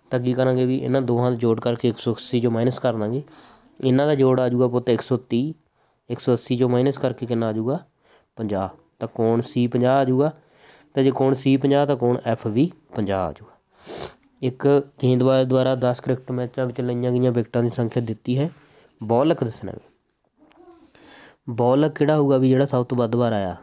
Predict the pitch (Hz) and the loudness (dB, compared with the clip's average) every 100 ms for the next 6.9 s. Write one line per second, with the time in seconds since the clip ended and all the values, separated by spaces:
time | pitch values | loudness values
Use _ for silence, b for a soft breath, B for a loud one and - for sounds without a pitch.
0 | - - 117 - 123 117 123 120 117 123 | -12 -4 -4 -2 -2 -2 0 -2 0 0
1 | 120 120 120 120 113 107 107 139 143 107 | -2 -2 0 -2 -2 -2 -2 -4 -4 -4
2 | 104 92 _ _ - 117 120 123 123 120 | -4 -4 _ _ -8 -4 -2 -2 -2 -4
3 | 113 107 113 120 113 110 113 98 107 127 | -4 0 2 2 2 0 -2 0 2 2
4 | 131 123 120 120 104 98 135 175 _ _ | 2 -2 -4 -4 -6 -4 -4 -6 _ _
5 | _ - 90 90 - - _ b b b | _ -16 -10 -8 -10 -18 _ b b b
6 | b b b - 110 113 - 131 131 | b b b -8 -6 -6 -2 0 0